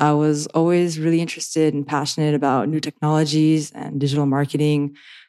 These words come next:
So after my studies at H E C, I decided to enter the world of marketing technology by joining the marketing team at Wedia. So I've been at Wedia now for,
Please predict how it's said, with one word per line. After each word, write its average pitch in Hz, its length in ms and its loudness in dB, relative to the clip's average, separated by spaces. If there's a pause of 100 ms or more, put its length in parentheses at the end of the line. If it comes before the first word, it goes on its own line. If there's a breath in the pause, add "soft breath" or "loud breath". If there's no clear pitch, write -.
So 143 680 2
after 147 440 0
my 135 120 0
studies 147 400 0
at 139 120 -4
H 151 200 -2
E 147 40 2
C, 156 460 2
I 143 60 -2
decided 143 480 0
to 139 440 0 (460 soft breath)
enter 151 240 2
the 151 100 4
world 147 380 0
of 143 260 -2 (160)
marketing 147 560 0
technology 143 960 0 (340 soft breath)
by 139 340 2
joining 143 480 0
the 139 120 0
marketing 139 400 0
team 139 340 -2
at - 220 -8 (180)
Wedia. 202 280 2 (240)
So 160 160 -2
I've 147 100 2
been 165 100 0
at 165 100 -2
Wedia 180 260 2
now 151 260 0
for, - 680 -4